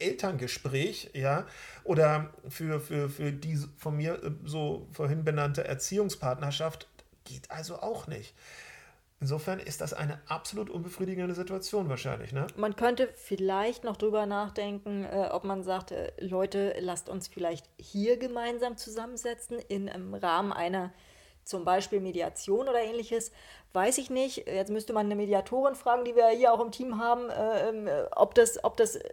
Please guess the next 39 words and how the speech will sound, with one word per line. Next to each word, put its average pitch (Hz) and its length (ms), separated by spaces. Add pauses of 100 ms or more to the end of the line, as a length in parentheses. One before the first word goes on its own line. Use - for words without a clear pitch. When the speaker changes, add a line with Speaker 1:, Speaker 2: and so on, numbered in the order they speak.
(560)
Speaker 2:
für 233 280
sowas 233 560
geeignet 269 600
ist 262 340 (240)
oder 208 300
nicht. 214 440 (540)
Hm, 269 460 (160)
wenn 226 260
es 247 120
schon 220 200
so 247 140
entglitten 233 500
ist, - 320 (300)
weiß 339 240
ich's 202 120
nicht. 180 240 (480)
Habe 233 180
ich 254 60
meine 262 180
Zweifel, 285 400 (120)
aber 233 160
ich 233 80
kann's 254 200
mir 240 60
auch 233 80
durchaus 220 260
vorstellen. 190 340 (460)
Speaker 1:
Also, 135 200 (420)
sicher 156 380 (200)
ist, 143 200
ist, 139 220
ist 139 60
jetzt 131 200
mal 110 200
eine 131 200
Stufe 131 260
unterhalb 160 320
der 165 120
Mediation. 160 720